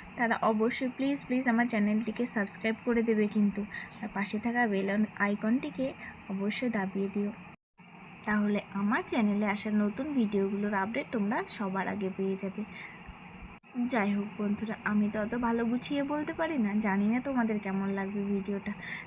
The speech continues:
তবে যারা যারা, যাদের বাড়িতে ছোট্ট ছোট্ট, ও বেরিয়ে গেছে, ছোট্ট ছোট্ট বেবি রয়েছে তাদের হয়তো খুব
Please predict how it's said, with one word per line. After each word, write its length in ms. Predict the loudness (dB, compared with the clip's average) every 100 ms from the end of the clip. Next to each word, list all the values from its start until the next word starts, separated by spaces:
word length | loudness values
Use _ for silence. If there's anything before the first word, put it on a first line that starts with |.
| -6
তবে 320 | -2 2 2 2
যারা 280 | 2 2 2
যারা, 340 | 2 4 2
যাদের 360 | 2 0 0 0
বাড়িতে 400 | 2 0 0 -2
ছোট্ট 300 | -4 -4 -6
ছোট্ট, 260 | -8 -4
ও 260 | 0 2 0 -2 -16 -18 -10 2
বেরিয়ে 320 | 4 4 4
গেছে, 280 | 4 0 -2 -6 -10 -14 -10 -6
ছোট্ট 200 | -4 -2
ছোট্ট 240 | -2 0
বেবি 400 | 4 6 6 4
রয়েছে 420 | 4 4 2 -2 0
তাদের 360 | 2 2 0
হয়তো 220 | 0 0
খুব 160 | -4 -4